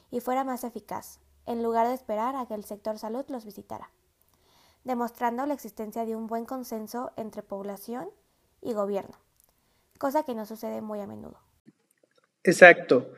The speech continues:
Speaker 2: Una de las consignas a seguir de la administración de Lacalle Pou es la comunicación y transparencia con su pueblo. De esta manera, fomentan un consenso general que ayude con eficacia a la resolución de cualquier tipo de conflicto o crisis,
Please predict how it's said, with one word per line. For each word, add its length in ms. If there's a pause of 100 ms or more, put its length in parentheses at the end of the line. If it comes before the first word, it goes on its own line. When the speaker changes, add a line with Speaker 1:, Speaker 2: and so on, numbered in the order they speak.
(220)
Speaker 2:
Una 220
de 100
las 180
consignas 560
a 100
seguir 440
de 140
la 180
administración 880
de 100
Lacalle 460
Pou 460 (260)
es 160
la 140
comunicación 680
y 60
transparencia 680
con 160
su 160
pueblo. 440 (320)
De 180
esta 220
manera, 480
fomentan 520
un 120
consenso 480
general 500
que 140
ayude 340
con 160
eficacia 680
a 60
la 120
resolución 640
de 120
cualquier 400
tipo 300
de 100
conflicto 600
o 120
crisis, 540